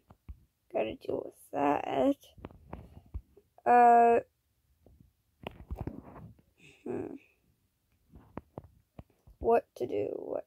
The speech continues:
to do? Huh. Let's go explore this island. I will get all of this off cam. Because, like,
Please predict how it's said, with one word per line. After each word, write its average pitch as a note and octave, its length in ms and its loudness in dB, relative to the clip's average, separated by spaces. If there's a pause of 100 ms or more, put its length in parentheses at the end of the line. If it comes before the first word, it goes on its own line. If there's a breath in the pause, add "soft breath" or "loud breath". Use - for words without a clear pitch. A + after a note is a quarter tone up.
(120)
to - 120 -20
do? - 380 -12 (3750 loud breath)
Huh. G#3+ 360 -2 (1500 soft breath)
Let's - 180 -10
go - 140 0
explore - 640 0
this G#3+ 240 -2 (100)
island. - 600 -4 (2000)
I A#3 140 8
will B3 160 12
get A#3+ 240 4 (160)
all A#3+ 220 10
of A#3 180 0
this A#3+ 400 4 (160)
off G#3+ 220 2
cam. - 300 -8 (840)
Because, - 320 -8
like, G#3+ 280 -2